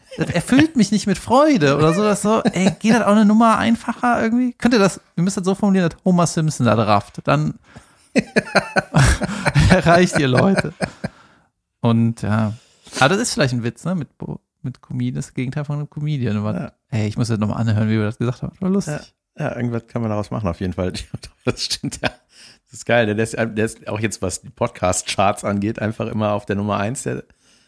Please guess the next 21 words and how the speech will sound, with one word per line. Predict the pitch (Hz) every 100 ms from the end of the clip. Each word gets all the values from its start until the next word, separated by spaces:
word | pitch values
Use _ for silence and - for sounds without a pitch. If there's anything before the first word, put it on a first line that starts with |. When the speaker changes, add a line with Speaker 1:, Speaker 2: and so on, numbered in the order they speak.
| _ _ _ -
Speaker 2:
der |
Drosten. | 113 113 - -
Und | 113
man | 104
denkt | 104 -
auch |
so, | 104 101
ey, | 104 107
Junge, | 110 107 104
ne, | 110
der | 110
ist | 110
einfach | 117 117 117 -
nur, | 120 127
überleg | 113 120 135
mal, | 123 107
wenn | 107
du |
so | 98
den | 104 104
Grundgedanken, | 117 143 101 98 101 95